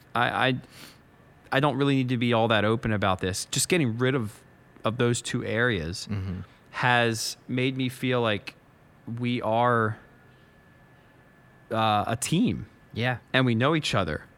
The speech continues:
Speaker 2: Right.
Speaker 1: Like, we're not, like, we're not hanging up the phone or, like, you know, getting off FaceTime and then, and then going and, like, being this other person.
Speaker 2: Mm-hmm.
Speaker 1: Right? And I think that's what I mean with evangelism. It's like,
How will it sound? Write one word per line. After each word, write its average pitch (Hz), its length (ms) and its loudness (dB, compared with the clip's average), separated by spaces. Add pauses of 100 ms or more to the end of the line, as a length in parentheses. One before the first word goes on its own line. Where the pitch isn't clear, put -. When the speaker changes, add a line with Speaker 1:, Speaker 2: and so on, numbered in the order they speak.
Speaker 2:
Right. 110 200 -2
Speaker 1:
Like, 127 240 0
we're 143 140 2
not, 151 280 2 (180)
like, - 160 2
we're 180 80 4
not 185 140 0
hanging 190 300 2
up 170 140 0
the - 80 -4
phone 151 360 2
or, 123 80 2
like, 113 280 0 (640)
you 143 100 0
know, 135 80 2
getting 143 220 2
off 131 200 2
FaceTime 123 520 0
and 120 100 2
then, 117 300 2 (480)
and 135 80 2
then 123 140 2
going 127 340 2
and, 113 100 2
like, 107 300 0 (120)
being 123 260 2
this 104 240 -4
other 110 200 -2
person. - 520 -4 (240)
Speaker 2:
Mm-hmm. 92 220 -6
Speaker 1:
Right? 107 300 0 (340)
And 131 60 4
I 139 40 6
think 170 200 2
that's 156 240 2
what 185 100 2
I 147 60 2
mean 135 180 2
with 123 120 0
evangelism. 107 720 -2
It's - 140 -6
like, 123 180 -4